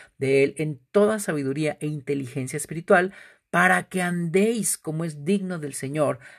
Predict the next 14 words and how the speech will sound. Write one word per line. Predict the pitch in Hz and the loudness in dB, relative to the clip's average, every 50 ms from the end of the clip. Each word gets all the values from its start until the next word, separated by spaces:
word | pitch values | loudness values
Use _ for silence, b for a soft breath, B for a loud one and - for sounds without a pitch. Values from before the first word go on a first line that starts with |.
| B B | B B
agradándole | - 135 135 135 131 120 135 151 160 165 170 165 | -6 -4 -2 -2 0 2 2 2 2 0 -2 -2
en | 160 151 135 | -2 -4 -2
todo, | _ 151 135 123 120 123 123 123 B B B _ _ | _ 2 4 4 4 2 -2 -4 B B B _ _
llevando | 123 127 131 151 160 156 170 156 | -2 0 0 0 0 -2 -2 -4
fruto | - - - - 185 185 165 - - 135 131 - | -4 -6 -4 0 2 2 2 0 -2 -4 -4 -2
en | 147 131 123 | -4 -6 -4
toda | 139 160 156 151 | -2 -2 -2 -2
buena | 139 147 147 139 127 | -2 -4 -4 -4 -4
obra | 127 127 123 123 127 123 | -2 -2 -2 -2 -2 -2
y | - 170 151 | -2 -2 -2
creciendo | - - 143 135 135 - - 190 202 202 175 151 131 135 139 - - | -2 -2 -4 -2 -2 -4 0 2 2 2 2 0 -2 -4 -4 -4 -6
en | 131 127 127 | -8 -6 -6
el | 127 123 | -8 -8
conocimiento | - 123 123 123 123 - 127 123 123 120 120 117 - - 123 123 | -8 -8 -6 -6 -8 -8 -6 -4 -4 -4 -4 -6 -4 -6 -6 -6